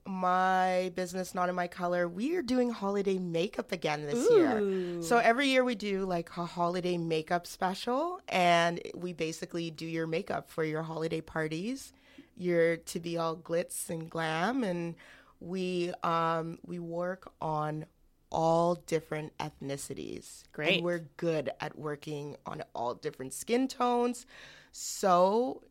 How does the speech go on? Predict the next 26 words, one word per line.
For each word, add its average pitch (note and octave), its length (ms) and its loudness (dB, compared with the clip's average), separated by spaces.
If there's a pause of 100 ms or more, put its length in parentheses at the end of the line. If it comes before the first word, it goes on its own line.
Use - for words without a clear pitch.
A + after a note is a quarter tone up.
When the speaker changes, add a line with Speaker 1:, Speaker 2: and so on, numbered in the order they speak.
Speaker 1:
it's F#3 300 -8
Not E3+ 400 0
In A3 100 -2
My A#3 200 0
Color F3+ 580 -2 (100)
with - 140 -8
a A#3+ 80 -2
U. E3+ 640 -4 (560)
Um, E3+ 600 4
you F3+ 100 -10
can G3 160 -4
contact E3+ 580 -2
me G#3+ 400 0
at E3+ 260 -2
erica E3 600 -2
at - 140 -8
not E3 200 -2
in D#3+ 80 -4
my D#3+ 100 -4
color D#3+ 280 -4
dot D#3 180 -4
com, F3+ 520 -4
or E3 380 4
I'm D#3 200 0
on D3+ 120 -2
Facebook. D3 680 -4